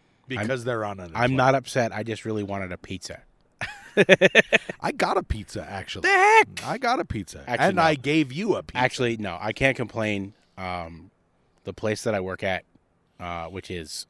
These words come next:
Speaker 1: uh, I work part-time with my dad now at his flooring store.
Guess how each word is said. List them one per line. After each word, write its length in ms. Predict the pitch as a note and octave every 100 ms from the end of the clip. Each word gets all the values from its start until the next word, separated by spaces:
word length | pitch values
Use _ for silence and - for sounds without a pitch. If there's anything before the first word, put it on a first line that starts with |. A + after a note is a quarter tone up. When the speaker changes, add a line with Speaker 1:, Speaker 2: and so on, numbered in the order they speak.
| -
Speaker 1:
uh, 280 | F2 E2 G2
I 80 | -
work 160 | F#2+ F2+
part-time 300 | G2 F#2 F#2+
with 140 | F2
my 80 | F#2+
dad 280 | E2+ F2 E2
now 280 | E2+ E2+ - _ _ _ _
at 120 | -
his 160 | F2 D#2+
flooring 340 | - G2+ F#2+
store. 320 | F#2 G#2 G2